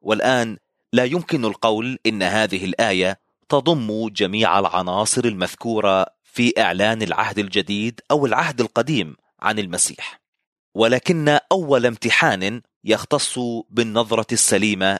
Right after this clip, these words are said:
إلى تجسد ابن الله، وإن لم يكن كل شيء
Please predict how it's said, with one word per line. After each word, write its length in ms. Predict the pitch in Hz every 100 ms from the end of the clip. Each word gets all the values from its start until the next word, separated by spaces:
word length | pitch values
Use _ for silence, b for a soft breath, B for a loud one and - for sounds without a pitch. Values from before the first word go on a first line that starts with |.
| -
إلى 300 | 110 98 95 -
تجسد 520 | 110 95 123 - 110
ابن 200 | 107 95
الله، 320 | 98 82 76 - - _ _ _ _ _
وإن 260 | 101 - 98
لم 140 | 87
يكن 340 | 85 104 113 92
كل 320 | - 95 80
شيء 520 | - 110 101 110 110